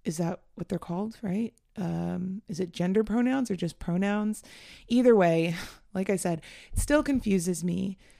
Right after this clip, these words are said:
And how I find I'm hearing a lot of people decide their pronouns by having somebody else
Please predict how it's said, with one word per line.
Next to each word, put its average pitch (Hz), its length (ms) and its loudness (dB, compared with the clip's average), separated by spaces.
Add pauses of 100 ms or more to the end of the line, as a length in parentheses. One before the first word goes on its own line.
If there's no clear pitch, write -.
(360)
And 170 140 -2
how 196 140 2
I 196 100 4
find 185 800 0 (140)
I'm 170 380 -2
hearing 196 400 0
a 180 80 0
lot 175 200 2
of 170 140 -2
people 165 720 -2
decide 170 480 -2
their 175 180 2
pronouns 165 880 -4 (920)
by 165 140 0
having 175 420 0
somebody 175 480 -2
else 170 520 -2